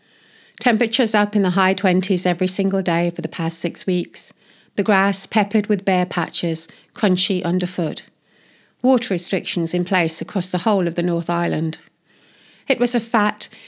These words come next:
heavy, smothering kind of heat. It had started out joyful and celebratory, but soon gave way to frayed tempers, poor sleep,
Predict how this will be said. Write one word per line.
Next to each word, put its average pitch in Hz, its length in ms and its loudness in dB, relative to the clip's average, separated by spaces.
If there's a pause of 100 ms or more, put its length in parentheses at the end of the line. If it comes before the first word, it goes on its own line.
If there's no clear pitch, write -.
(120)
heavy, 214 440 2 (160)
smothering 202 600 2
kind 170 320 -2
of 160 80 -6
heat. - 400 -8 (640)
It 262 100 2
had 226 140 0
started 226 420 2
out 190 240 2
joyful 202 540 2
and 190 120 2
celebratory, 185 880 2 (360)
but - 120 -4
soon 233 380 4
gave 208 280 0
way 180 220 2
to - 100 -10
frayed 208 380 -2
tempers, 185 640 -2 (240)
poor 254 240 2
sleep, - 540 -2